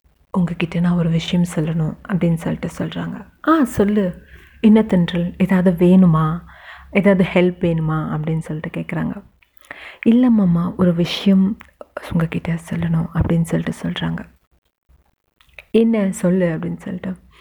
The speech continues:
"அது ஒண்ணும் இல்ல, எனக்கு வந்து உங்களை ரொம்ப பிடிச்சிருக்கு.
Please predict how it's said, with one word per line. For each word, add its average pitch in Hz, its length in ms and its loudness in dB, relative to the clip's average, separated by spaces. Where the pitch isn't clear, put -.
"அது 180 260 -2
ஒண்ணும் 180 300 4
இல்ல, 175 320 0
எனக்கு 185 380 0
வந்து 180 560 -2
உங்களை 180 280 4
ரொம்ப 170 320 2
பிடிச்சிருக்கு. - 720 -4